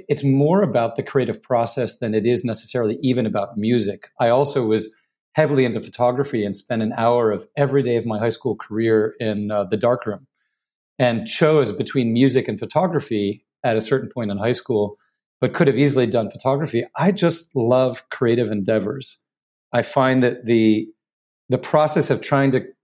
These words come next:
trying to cultivate a vision that's further in front of where I am right now, you know, a piece of music that I have to write, a project, looking at something and trying to see the finished photo,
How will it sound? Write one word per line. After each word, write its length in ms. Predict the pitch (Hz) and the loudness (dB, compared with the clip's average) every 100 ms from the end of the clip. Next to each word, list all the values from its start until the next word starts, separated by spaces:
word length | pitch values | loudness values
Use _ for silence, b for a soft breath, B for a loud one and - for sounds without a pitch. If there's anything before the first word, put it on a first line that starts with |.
| _ _ _ _ _ | _ _ _ _ _
trying 220 | - 175 | -2 2
to 60 | 190 | 2
cultivate 640 | - - 180 190 208 196 147 | -2 -2 0 2 4 4 4
a 40 | |
vision 560 | 107 135 127 104 107 127 _ | 4 2 2 -2 -6 -10 _
that's 200 | 117 120 | -4 -4
further 400 | - 160 180 180 | -2 0 2 4
in 120 | 156 139 | 2 0
front 260 | - 143 | 0 0
of 100 | 131 | 2
where 200 | 127 123 | 2 2
I 80 | 123 | 2
am 180 | 123 117 | 0 0
right 180 | 110 113 | -2 -2
now, 300 | 104 98 - | -6 -6 -6
you 80 | 113 | -4
know, 80 | 107 | -2
a 120 | - | -4
piece 300 | - 175 160 | -2 -2 0
of 80 | 117 | 2
music 300 | 135 143 143 | 2 2 0
that 80 | 123 | 0
I 80 | |
have 120 | 117 - | 0 -2
to 120 | 113 | -4
write, 300 | 110 104 104 _ _ _ - | -2 -2 -4 _ _ _ -14
a 60 | |
project, 720 | - 147 139 131 131 123 - _ _ _ | -4 0 2 2 0 0 -4 _ _ _
looking 360 | 131 160 165 143 | 0 0 2 2
at 200 | 127 120 - | 2 -2 -8
something 540 | - 143 135 127 113 | -4 -2 0 -2 -2
and 160 | - 120 | -4 -4
trying 280 | - 135 131 | 0 0 2
to 40 | |
see 240 | 120 - 131 | -2 2 2
the 100 | 113 | 2
finished 440 | - 127 117 - | -2 -2 -2 -6
photo, 560 | - 131 127 107 101 | -2 2 2 2 0